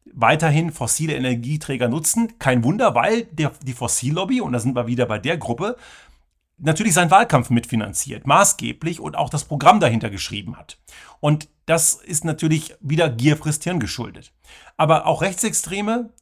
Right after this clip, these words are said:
Neoliberale sowieso, denn der, die Fossillobby und der Neoliberalismus sind ja eine Melange, gerade aus den U S A orchestriert.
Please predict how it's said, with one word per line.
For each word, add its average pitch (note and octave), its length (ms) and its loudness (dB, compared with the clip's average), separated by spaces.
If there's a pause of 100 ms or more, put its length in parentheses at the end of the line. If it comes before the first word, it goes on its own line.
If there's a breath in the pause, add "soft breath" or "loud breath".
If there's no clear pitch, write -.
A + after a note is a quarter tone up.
Neoliberale B2 760 4
sowieso, D3 440 -2
denn A#2+ 320 0
der, - 280 -4
die - 160 -14
Fossillobby D3 600 -4
und C3 120 -4
der A#2 100 -2
Neoliberalismus C3 760 0
sind B2 160 -2
ja A#2+ 120 0
eine B2 160 2
Melange, A#2 580 -2
gerade A#2+ 280 -4
aus A#2+ 120 -8
den B2 180 -6
U A#2 80 -2
S A#2 120 -6
A B2+ 140 0
orchestriert. B2+ 680 -6